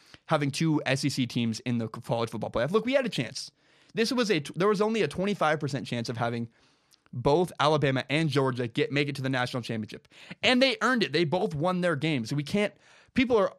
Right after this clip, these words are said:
a lot of the narrative on Twitter and everywhere else is that there, people are angry that there are two S E C teams in the national championship. Look, there was a chance there was gonna be no S E C teams.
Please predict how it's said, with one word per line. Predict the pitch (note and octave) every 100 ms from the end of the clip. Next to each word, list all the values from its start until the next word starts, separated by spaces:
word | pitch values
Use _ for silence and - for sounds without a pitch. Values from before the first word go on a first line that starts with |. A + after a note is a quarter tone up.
| -
a | D3
lot | F3+ A3
of | F3+
the |
narrative | E3 D#3+ D3+
on | B2+
Twitter | - D3 C#3+
and | C3
everywhere | C3 C3 C3
else | C3
is | C3+
that | B2 G#2+
there, | A2
people | F#3 D3+
are | A#2+ -
angry | C#3+ F#3 E3+ C3+ B2
that | A#2 A2+
there | B2+ A#2
are |
two | A2 C#3+ C3+ C3 B2 _ _ _ _ _ _ _ _ - - _ _
S | D3 D#3
E | F3
C | C#3 E3
teams | C#3+ C3+ A#2+ - _ _ -
in | D#3
the | D3
national | C3+ C3 C3
championship. | B2 A#2 A2+ C#3+
Look, | D#4+ F4 - _ _ _ _ _
there | -
was | E4+
a | D#4+
chance | D4 C4+
there | B3
was | A3
gonna | A3+
be | G#3+ D3+
no | E3 G#3+
S | F3+ C3+
E | B2+
C | B2+
teams. | A#2+ A#2 A2